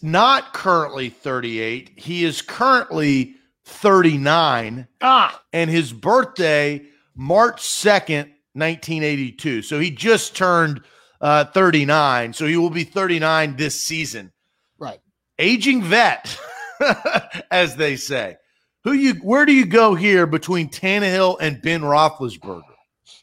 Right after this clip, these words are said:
Speaker 2: Now, we talked about this last Thursday once the N F L's and the Titans schedule came out.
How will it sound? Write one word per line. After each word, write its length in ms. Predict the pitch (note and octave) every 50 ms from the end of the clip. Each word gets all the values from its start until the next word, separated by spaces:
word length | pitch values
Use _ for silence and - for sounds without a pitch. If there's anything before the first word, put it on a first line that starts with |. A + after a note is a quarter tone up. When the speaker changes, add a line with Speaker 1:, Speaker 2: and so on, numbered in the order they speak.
| _ _ _
Speaker 2:
Now, 160 | F3 F3+ F3
we 180 | F3 G3+ B3 C4
talked 300 | - - C#4+ C#4+ C4 -
about 240 | B3 B3 A#3 A3+ -
this 180 | A#3 G3+ -
last 420 | - F#3+ F#3 F#3 G3 G3+ - - -
Thursday 460 | A3 G#3+ A3 A3 E3 - A#3 A3 A3
once 300 | G3 F#3+ G3 G3 G3 -
the 140 | - G3 F#3
N 60 | F#3
F 160 | F#3+ F#3 -
L's 240 | G#3 G3 F#3 E3+ -
and 160 | F3+ F3+ E3+
the 60 | E3+
Titans 300 | D#3+ G3 F#3 F3 E3 C#3+
schedule 320 | - - F#3+ F#3 E3 F#3 F3
came 240 | - F#3 F3 D#3+ E3
out. 360 | E3+ F3 F3+ F#3+ F#3 -